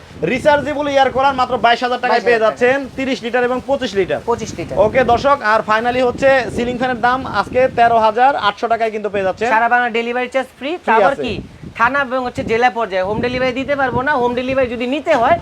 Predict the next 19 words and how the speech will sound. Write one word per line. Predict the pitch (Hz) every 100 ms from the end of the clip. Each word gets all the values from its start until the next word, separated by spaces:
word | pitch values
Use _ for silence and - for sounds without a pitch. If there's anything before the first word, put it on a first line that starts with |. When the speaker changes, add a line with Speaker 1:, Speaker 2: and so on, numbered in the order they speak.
| - - -
Speaker 2:
সেক্ষেত্রে | 254 247 254
পাঁচশো | 254 262 -
টাকা | 233 233
এক্সট্রা | 254 - 214
বিকাশ | 185 190 -
করবেন। | 175 156 165
Speaker 1:
ওকে, | 214 - 208 156
সরাসরি | 214 240 226 254
যারা | 254
দোকানে | 240 240 240
আসবে, | 226 233 262
ঠিকানাটা | 247 233 226
বলে | 233
দেন, | 233 254 214
শেষ | - 208
করে | 185
দিই। | 170 - 233
Speaker 2:
এই |
যে | 220